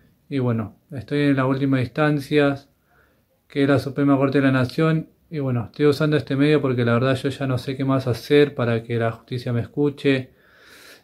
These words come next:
mm, los jueces o alguien, porque la verdad que está mal desde el primer día, están acusando a un inocente que no tiene, no tiene nada,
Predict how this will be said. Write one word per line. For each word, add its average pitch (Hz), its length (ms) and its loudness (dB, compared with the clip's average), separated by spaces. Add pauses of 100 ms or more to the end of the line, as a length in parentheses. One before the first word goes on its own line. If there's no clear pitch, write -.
(240)
mm, 127 360 0
los 123 140 0
jueces 139 920 4 (240)
o 135 220 -2
alguien, 147 640 2
porque 123 480 -4
la 120 100 0
verdad 123 260 0
que 135 60 -2
está 127 240 -4
mal 131 400 -2 (560)
desde 127 200 -2
el 120 120 -2
primer 135 400 2
día, 156 540 4 (180)
están 139 320 -8
acusando 131 520 -2
a - 20 0
un 123 100 0
inocente 139 800 0
que 127 100 -10
no 113 120 -4
tiene, 120 560 -2 (1120)
no 151 180 0
tiene 156 360 4
nada, 135 680 6